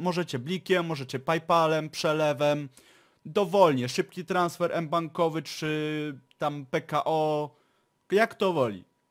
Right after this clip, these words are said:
Gotówki niestety nie przyjmuję, wybaczcie, nie tym razem. Dzisiaj płacimy tylko online. I pamiętajcie, o Jezus Maria, nie, to nie miało być to. I pamiętajcie, od każdej wpłaconej kwoty Musim-, musicie odliczyć dziesięć złotych, bo to dziesięć złotych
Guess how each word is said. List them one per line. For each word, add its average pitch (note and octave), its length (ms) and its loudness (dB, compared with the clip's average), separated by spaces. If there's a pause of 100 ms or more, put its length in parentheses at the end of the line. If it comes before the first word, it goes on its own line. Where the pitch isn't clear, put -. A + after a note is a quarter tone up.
(180)
Gotówki F#3 440 -2
niestety D#3+ 400 -6
nie D#3 120 -6
przyjmuję, C3+ 460 0
wybaczcie, A#2+ 640 -8
nie B2 120 -2
tym A2+ 180 -4
razem. B2+ 480 -6
Dzisiaj C#3 240 -4
płacimy B2+ 440 -6
tylko B2+ 300 -8
online. C3 460 -6 (1160)
I D#3 80 -4
pamiętajcie, F3+ 760 0 (360)
o A#2+ 180 -6
Jezus A2 400 -8
Maria, G#2 260 -12
nie, B2 280 -6
to B2+ 120 -8
nie A#2 120 -6
miało A#2+ 220 -2
być G#2 140 -12
to. A#2 320 -6 (480)
I D3 120 -2
pamiętajcie, F3 680 0
od C3 220 -8 (100)
każdej G3 500 2
wpłaconej F3+ 540 -4
kwoty D3+ 580 0 (280)
Musim-, F3 420 -2
musicie D3+ 480 -4
odliczyć D3 440 -8
dziesięć D3+ 300 -6
złotych, C3 380 -2
bo B2 120 -6
to F#3+ 220 0
dziesięć F#3 380 -6
złotych D3 500 0